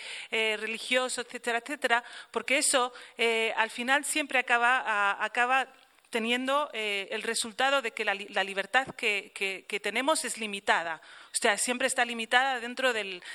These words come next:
de la, del, de hasta dónde podemos estirar esa interpretación de los textos.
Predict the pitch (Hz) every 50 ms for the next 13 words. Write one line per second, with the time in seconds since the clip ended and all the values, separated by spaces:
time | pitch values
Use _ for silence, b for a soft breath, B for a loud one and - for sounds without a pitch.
0 | B B - 208 208 208 196 190 196 185 190 202 196 190 185 185 185 175 175 170
1 | B B B B B - 214 208 202 - 220 214 214 247 254 262 262 269 262 240
2 | 226 233 240 247 233 - 233 - - - 220 220 226 220 220 226 214 - 247 226
3 | 214 208 214 214 208 208 - 202 190 - 208 196 - 240 220 208 196 185 190 -
4 | - - 247 240 - - - 180 170